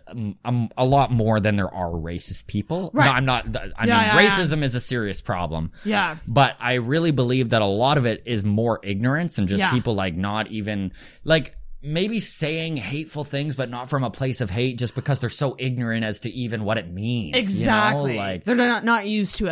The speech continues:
Speaker 2: at
Speaker 1: how would
Speaker 2: all.
Speaker 1: someone from Antigonish
Speaker 2: <laughs>
Speaker 1: know, uh, you know, the, the minute details of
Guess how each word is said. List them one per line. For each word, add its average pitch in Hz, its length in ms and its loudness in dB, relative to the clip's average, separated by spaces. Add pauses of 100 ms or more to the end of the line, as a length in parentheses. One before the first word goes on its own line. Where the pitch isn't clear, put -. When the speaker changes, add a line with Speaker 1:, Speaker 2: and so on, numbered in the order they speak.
Speaker 2:
at - 80 -2
Speaker 1:
how 403 100 4
would 403 120 6
Speaker 2:
all. - 40 -2
Speaker 1:
someone 254 240 0
from 190 160 -2
Antigonish 160 840 0
Speaker 2:
<laughs> - 0 -
Speaker 1:
know, 151 840 6
uh, - 60 -20 (420)
you 139 200 0
know, 147 280 0
the, 123 540 0 (360)
the 131 280 6
minute 131 680 0
details 131 680 -2
of 107 420 -4